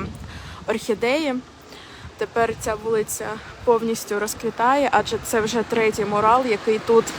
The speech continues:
є. А, ще наприкінці травня,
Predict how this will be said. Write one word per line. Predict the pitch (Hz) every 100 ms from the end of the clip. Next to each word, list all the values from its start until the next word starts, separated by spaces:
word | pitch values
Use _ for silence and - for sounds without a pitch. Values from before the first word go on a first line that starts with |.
| - - - - - - - - - - - - - - - - - - - - - - 226 190
є. | 214 262 320 - - - - - - - -
А, | 220 220
ще | 233 - 254
наприкінці | 247 240 226 240 233 - 247 233 233 - - - - - -
травня, | - 233 226 226 214 208 202